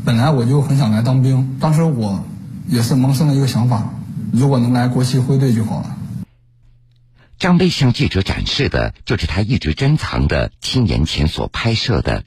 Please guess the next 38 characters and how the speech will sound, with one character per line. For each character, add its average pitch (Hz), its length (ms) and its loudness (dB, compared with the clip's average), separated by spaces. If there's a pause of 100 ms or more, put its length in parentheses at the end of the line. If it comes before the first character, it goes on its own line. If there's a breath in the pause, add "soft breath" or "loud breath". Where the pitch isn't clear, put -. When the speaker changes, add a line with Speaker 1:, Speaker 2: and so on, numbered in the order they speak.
Speaker 2:
一 85 100 0
张 - 160 0
照 64 120 0
片。 - 300 -2 (1040 soft breath)
照 120 120 0
片 95 240 4
里， 53 200 -4 (460 loud breath)
国 120 220 2
旗 - 160 0
的 139 60 2
右 139 220 2
侧 65 380 -2 (100)
就 - 140 -2
是 80 120 -2
解 - 180 0
放 92 180 0
军 92 240 0
仪 - 80 -2
仗 117 200 0
大 101 180 -4
队 95 280 -2 (140 loud breath)
国 87 220 0
旗 - 200 -2
护 92 200 -2
卫 90 160 2
队 87 180 0
升 - 220 0
旗 127 180 -2
手 52 400 -2
张 95 160 0
自 - 120 -2
轩， 101 340 -2 (600 soft breath)
站 180 180 2
在 120 100 0
他 - 180 -2
前 - 220 0
面 107 180 2
的 - 220 -8